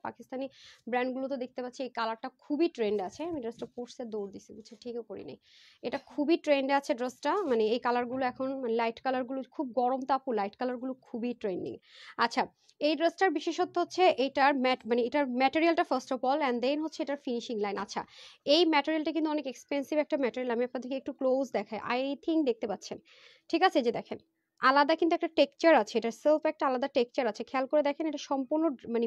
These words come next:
ভিতর থেকে এই টেক্সচারটা, হ্যাঁ? যা দেখতে পাচ্ছেন একদম সম্পূর্ণ থেকে কিন্তু এটা টেক্সচারটা সলিড কটনের মধ্যে আছে, হ্যাঁ? আর এটা হয়ে যাচ্ছে আপনাদের খুব সুন্দর করে নেকের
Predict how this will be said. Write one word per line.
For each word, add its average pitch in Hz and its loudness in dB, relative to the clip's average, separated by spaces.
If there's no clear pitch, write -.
ভিতর 294 4
থেকে 285 -2
এই 240 -4
টেক্সচারটা, 208 -8
হ্যাঁ? 349 -2
যা 277 6
দেখতে 320 0
পাচ্ছেন 320 2
একদম 285 -4
সম্পূর্ণ 285 -2
থেকে 302 -4
কিন্তু 311 0
এটা 311 -2
টেক্সচারটা 294 -4
সলিড 262 -2
কটনের 254 -4
মধ্যে 247 -8
আছে, 214 -12
হ্যাঁ? 381 0
আর 269 2
এটা 262 -4
হয়ে 311 0
যাচ্ছে 311 -2
আপনাদের 302 -4
খুব 302 -6
সুন্দর 262 -4
করে 294 -2
নেকের 233 2